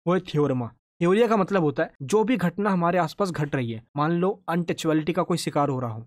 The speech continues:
या आपके साथ इक्वल ट्रीटमेंट ना किया जा रहा हो, जो भी घटना आपके आसपास घट रही है, किसी को सताया जा रहा हो, किसी की लिबर्टी के अधिकार का हनन हो रहा हो,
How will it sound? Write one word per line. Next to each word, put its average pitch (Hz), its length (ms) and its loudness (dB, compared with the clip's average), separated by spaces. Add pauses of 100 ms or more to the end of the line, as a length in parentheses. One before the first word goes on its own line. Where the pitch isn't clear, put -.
(120)
या 170 140 0
आपके 175 200 -2
साथ 196 120 -2 (120)
इक्वल 202 220 0
ट्रीटमेंट 180 460 -4
ना 165 160 0
किया 151 180 0
जा 135 120 -4
रहा 131 100 -8
हो, 123 100 -12 (240)
जो 190 140 0
भी 226 100 0
घटना 180 300 -2
आपके 214 180 0
आसपास 190 320 0
घट 165 220 0
रही 127 240 -2
है, 110 80 -14
किसी - 280 -12
को 175 100 -6
सताया 151 360 -2
जा 147 160 0
रहा 139 100 -2
हो, 131 120 -6
किसी - 360 -8
की 180 100 -2
लिबर्टी 160 440 2
के 180 100 0
अधिकार 156 380 0
का 151 140 -10
हनन 147 240 0
हो 131 80 -2
रहा 120 120 -6
हो, 113 140 -10